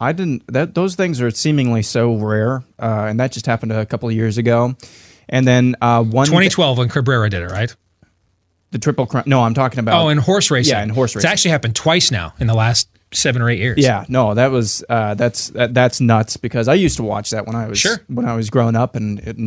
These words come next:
Speaker 1: like, never happened. Uh, what thing that hasn't happened in your lifetime that you'd like to see? I don't think the Browns have run a Super Bowl in my lifetime.
Speaker 2: No,
Speaker 1: And I would
Speaker 2: but
Speaker 1: like
Speaker 2: they
Speaker 1: to
Speaker 2: also
Speaker 1: see
Speaker 2: have
Speaker 1: that.
Speaker 2: eight playoff wins in the same amount of time
Speaker 1: I
Speaker 2: my
Speaker 1: would like
Speaker 2: Lions
Speaker 1: to
Speaker 2: have
Speaker 1: see,
Speaker 2: one.
Speaker 1: yeah, I would like to see them win a, uh,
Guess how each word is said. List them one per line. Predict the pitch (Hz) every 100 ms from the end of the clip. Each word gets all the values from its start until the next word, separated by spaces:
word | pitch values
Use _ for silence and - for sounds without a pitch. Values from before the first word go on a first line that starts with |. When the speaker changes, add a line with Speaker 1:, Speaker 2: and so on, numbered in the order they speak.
| 110 110
Speaker 1:
like, | 104 117
never | 120 107
happened. | 107 104 113 107 - - - -
Uh, | 143 143 143 139 139 139
what | 135 151 170
thing | - - 170
that | 147 113
hasn't | 156 147
happened | 127 131 131
in | 117
your |
lifetime | 113 117 131 117
that | 113
you'd | 110
like | 113 110
to |
see? | - 117
I | 139
don't | 190
think | 220
the | 170
Browns | 117 123 131 123
have | 113
run | 123
a | 113
Super | - 120 113
Bowl | 117 113
in | 120
my | 107 104
lifetime. | 107 104 113 107 104 - -
Speaker 2:
No, | 127
Speaker 1:
And | 120
I |
would | 120
Speaker 2:
but | 131
Speaker 1:
like |
Speaker 2:
they | 151
Speaker 1:
to |
Speaker 2:
also | 160
Speaker 1:
see | - 175
Speaker 2:
have |
Speaker 1:
that. | 139 123
Speaker 2:
eight | 160 -
playoff | 151 139 117
wins | 127 117 113
in | 117
the |
same | 110 123
amount | 117 113
of | 113
time | 123 117
Speaker 1:
I |
Speaker 2:
my | 131
Speaker 1:
would |
like | 131
Speaker 2:
Lions | 117 117
Speaker 1:
to |
Speaker 2:
have | 113
Speaker 1:
see, | 107
Speaker 2:
one. | 110 135
Speaker 1:
yeah, | 131 113
I | 131
would | 135
like | 143 190
to | 156
see | - 139 131 131
them | 117 113 113 113 -
win | 113 110 107 110 -
a, | 104 95 95 98 120 _
uh, | 101 95 92 92